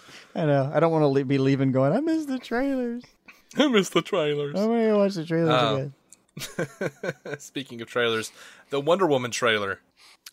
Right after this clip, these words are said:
Speaker 1: I, I don't have a lot to add to it other than what we said the other day, though. Um, I know there's some breakdowns with some extra stuff. I wanted to know who the crack-faced
Speaker 2: Yeah.
Speaker 1: woman was.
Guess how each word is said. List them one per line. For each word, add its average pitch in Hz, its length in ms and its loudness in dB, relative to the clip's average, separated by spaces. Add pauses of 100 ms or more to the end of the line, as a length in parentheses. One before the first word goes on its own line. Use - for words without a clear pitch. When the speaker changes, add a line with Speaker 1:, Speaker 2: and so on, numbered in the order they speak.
(240)
Speaker 1:
I, 165 340 0
I 143 280 0 (200)
don't 196 240 -4 (160)
have 170 160 -6
a 165 60 -2
lot 160 220 -2
to - 140 -4
add 143 220 -2
to 160 120 -2
it 151 80 0
other 143 180 2
than 143 100 -2
what 147 80 -4
we 147 80 -8
said 143 200 -4
the 135 100 -4
other 127 100 -4
day, 120 200 0
though. - 440 -14
Um, 107 440 -6 (220)
I 123 60 -4
know 135 140 0
there's 147 200 0
some 135 140 -6
breakdowns 131 500 -2
with 123 120 -10
some 123 80 -6
extra - 260 -8
stuff. 117 340 -2
I 165 100 -2
wanted 277 180 -2
to 156 60 -2
know 147 120 -2
who 139 120 -4
the 143 100 -8
crack-faced 120 560 -6
Speaker 2:
Yeah. 113 100 -2
Speaker 1:
woman 95 140 -6
was. 87 360 -8